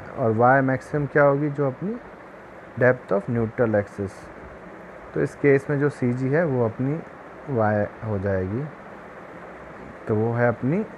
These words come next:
वन फ़ोर्टी नाइन पॉइंट सेवेंटी। तो इस तरह से इसको अपन जेड एक्स एक्स निकाल लेंगे। अब आते हैं sigma max निकालेंगे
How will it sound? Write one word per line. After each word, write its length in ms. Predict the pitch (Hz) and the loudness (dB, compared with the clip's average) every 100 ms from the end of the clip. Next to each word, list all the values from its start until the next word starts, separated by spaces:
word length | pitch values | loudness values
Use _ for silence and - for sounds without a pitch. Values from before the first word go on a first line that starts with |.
| - | -2
वन 180 | 113 117 | 0 0
फ़ोर्टी 320 | - 104 110 | -2 -2 0
नाइन 260 | 107 101 101 | 0 0 -2
पॉइंट 260 | 135 175 | -4 -6
सेवेंटी। 580 | - - 101 95 92 - 101 98 - - - - - - - - - - - - - - - - - - | -6 -6 -4 -4 -6 -8 -10 -10 -16 -18 -18 -18 -18 -18 -18 -18 -18 -18 -18 -18 -18 -18 -18 -18 -16 -10
तो 220 | - 53 50 - 50 - - - - - - - - - - - - - - - - - - - - - | -8 -6 -8 -12 -14 -16 -16 -16 -16 -18 -18 -18 -18 -18 -18 -18 -18 -16 -16 -16 -18 -18 -18 -18 -16 -12
इस 140 | 117 - | -12 -2
तरह 220 | 117 107 | 0 2
से 200 | 101 - | 0 -2
इसको 260 | 101 - 104 | -6 -6 -8
अपन 280 | - 139 175 - 113 | -4 -6 -6 -8 -4
जेड 300 | 113 107 104 | 2 2 2
एक्स 220 | 104 - | 0 -4
एक्स 160 | 107 107 | -8 -8
निकाल 340 | 101 101 95 | -4 -2 -2
लेंगे। 340 | 95 101 147 214 - - - - - - - - - - - - - - - | -2 -4 -6 -8 -14 -18 -18 -18 -16 -16 -18 -18 -18 -18 -18 -18 -18 -16 -6
अब 120 | 113 | 2
आते 260 | 117 113 139 | 4 4 0
हैं 40 | 135 | -2
sigma 380 | 123 110 120 | -2 0 2
max 400 | 117 117 139 - 135 | 2 2 0 -2 -2
निकालेंगे 600 | 127 123 127 135 180 | 4 4 4 2 0